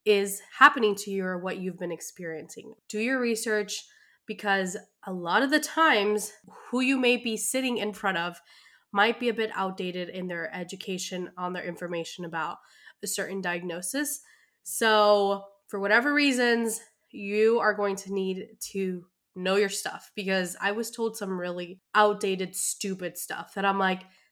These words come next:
"Uh, no, you're wrong. That's not <laughs> true at all. That's not what the studies say." I mean, really, it's not their fault. They really should be getting better education on A D H D in adults, but they're not. So this is really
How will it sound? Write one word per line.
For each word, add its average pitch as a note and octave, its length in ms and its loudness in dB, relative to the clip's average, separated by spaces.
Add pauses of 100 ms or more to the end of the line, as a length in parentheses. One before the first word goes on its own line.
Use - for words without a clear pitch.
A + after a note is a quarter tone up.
(180)
"Uh, G#3+ 360 6
no, G3 500 0
you're F3 240 -4
wrong. E3 520 -8
That's F3+ 300 -4
not F#3 400 4
<laughs> - 100 0
true D4 460 6
at C#4+ 300 12
all. F#3+ 280 2
That's G#3+ 280 0
not A#3 280 4
what A3+ 120 -2
the A#3 80 -6
studies F#3 520 -2
say." F3+ 300 -12 (160)
I A#3 60 -4
mean, B3 360 2 (140)
really, C#4 300 2
it's B3 120 -2
not A3 160 2
their G3 120 -2
fault. - 280 -8
They A#3+ 120 2
really A3+ 280 2
should G3+ 460 0
be F#3 180 -6
getting F#3 320 -4
better F3 220 -8
education F#3 840 -6 (460)
on F#3+ 300 2
A G3+ 220 -2
D F#3+ 160 -4
H F#3 200 -10
D F#3 160 -4
in F3 100 -4
adults, E3+ 520 -6 (320)
but A#3 100 -6
they're A#3 140 0
not. C#4 300 4 (120)
So A3+ 520 4
this G#3+ 180 2
is A3+ 180 -6
really G#3+ 540 -2